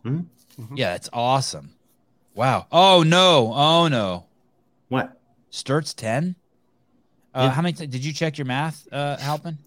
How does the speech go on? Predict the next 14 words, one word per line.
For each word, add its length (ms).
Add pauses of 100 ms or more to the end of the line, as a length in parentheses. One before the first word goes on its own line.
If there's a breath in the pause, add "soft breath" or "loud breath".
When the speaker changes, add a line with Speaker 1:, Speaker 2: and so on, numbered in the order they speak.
(340 soft breath)
Speaker 1:
Well, 100
look, 240
look 160
at 60
her 80
numbers. 560
Look 160
at 80
her 80
numbers. 480 (280)
Speaker 2:
Look 140
at 80
number 160
two. 300